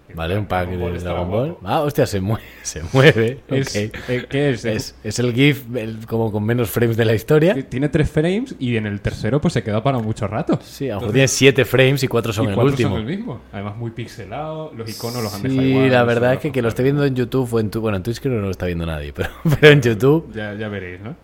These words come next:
Speaker 1: Eh, es, es reco-,
Speaker 2: Mario,
Speaker 1: ¡Uy! Eso
Speaker 2: Mario
Speaker 1: no va- <laughs>
Speaker 2: de, de pixel a realidad se llama este.
Speaker 1: No, es asquerosas.
Speaker 2: Sale Mario con el traje de
Speaker 1: Es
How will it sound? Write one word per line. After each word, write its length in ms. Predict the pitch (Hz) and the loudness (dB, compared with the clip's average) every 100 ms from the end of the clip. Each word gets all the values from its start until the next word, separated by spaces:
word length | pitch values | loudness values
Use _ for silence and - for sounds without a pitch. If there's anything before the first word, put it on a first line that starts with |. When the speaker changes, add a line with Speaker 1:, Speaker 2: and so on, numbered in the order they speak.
| - | -8
Speaker 1:
Eh, 840 | 87 87 85 82 85 90 92 98 | -4 -2 -2 -4 -4 -4 -4 -4
es, 80 | - | -6
es 40 | 104 | -6
reco-, 180 | 104 107 - | -4 -6 -8
Speaker 2:
Mario, 260 | 135 170 180 | 4 6 12
Speaker 1:
¡Uy! 440 | 202 226 214 202 | 12 12 12 12
Eso 220 | 170 151 165 | 12 10 10
Speaker 2:
Mario 340 | 165 214 214 - - | 10 8 0 -10 6
Speaker 1:
no 140 | 277 | 10
va- 580 | 269 262 262 247 233 - | 12 12 12 12 10 6
<laughs> 20 | |
Speaker 2:
de, 80 | 170 | 2
de 60 | 156 | 0
pixel 420 | 180 175 - 202 | 0 0 0 0
a 60 | 156 | 0
realidad 500 | 123 110 101 110 98 | 0 -2 -2 -2 0
se 160 | - 113 | -2 0
llama 260 | 110 101 | 0 -2
este. 240 | 101 185 - | 0 2 10
Speaker 1:
No, 240 | 214 220 220 | 10 10 10
es 100 | 175 | 10
asquerosas. 800 | 180 180 180 208 247 233 214 151 | 8 4 6 8 8 8 6 6
Speaker 2:
Sale 340 | - 165 123 104 | 4 2 2 0
Mario 540 | 147 165 123 101 92 | -2 -2 -2 -4 -4
con 180 | 117 113 | -8 -6
el 140 | 107 | -6
traje 300 | 123 131 - 151 143 | -4 -6 -4 -4 -4
de 160 | |
Speaker 1:
Es 60 | 135 | -2